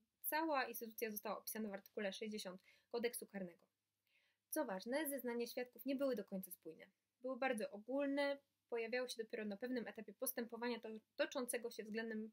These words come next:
również nich samych. Pan, o którym mówimy, który, e, był już później oskarżony, nie był jedynym oskarżonym. Wszyscy jednak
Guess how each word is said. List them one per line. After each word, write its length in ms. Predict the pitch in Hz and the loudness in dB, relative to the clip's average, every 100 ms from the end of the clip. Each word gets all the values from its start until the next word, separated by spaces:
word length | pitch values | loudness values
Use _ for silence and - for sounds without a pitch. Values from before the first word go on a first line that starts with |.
| - | -6
również 300 | 214 214 202 | -2 0 0
nich 160 | 185 - | -4 -4
samych. 300 | 160 185 - _ _ _ _ _ _ _ _ _ _ _ _ _ _ _ _ _ _ - | -6 -8 -20 _ _ _ _ _ _ _ _ _ _ _ _ _ _ _ _ _ _ 4
Pan, 260 | 294 320 - _ | 6 6 -4 _
o 80 | 233 | -10
którym 240 | - 247 233 | 2 4 4
mówimy, 520 | 226 208 185 247 320 - _ | 0 -2 2 2 2 -4 _
który, 280 | - 247 240 | 0 4 4
e, 1040 | 226 226 - 208 208 208 208 208 208 208 - _ _ _ _ _ _ _ _ _ _ _ _ _ | 4 2 0 0 0 2 2 0 0 -2 -6 _ _ _ _ _ _ _ _ _ _ _ _ _
był 380 | 208 254 233 185 - | 4 8 8 6 -6
już 140 | 202 | -12
później 320 | - 214 208 - | -6 -2 -2 -2
oskarżony, 540 | 208 208 202 202 254 | -6 -6 -2 0 2
nie 120 | 240 | 4
był 140 | 214 240 | 4 2
jedynym 380 | 277 339 233 - | 2 2 2 -2
oskarżonym. 720 | 202 - 180 180 175 - - | -8 -6 -6 -4 -8 -12 -14
Wszyscy 340 | - 285 - 285 | -4 -4 0 2
jednak 420 | 254 247 254 | 2 2 0